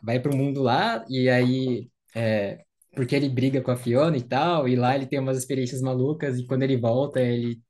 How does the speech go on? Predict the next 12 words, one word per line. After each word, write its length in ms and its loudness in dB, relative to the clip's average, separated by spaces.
tipo, 240 -10
tem 140 -2
uma 100 2
outra 160 -2
visão, 560 0
valoriza 540 0
mais 380 -4
e 60 -14
tal, 220 -2
né? 180 -4
O 120 -2
plot, 920 0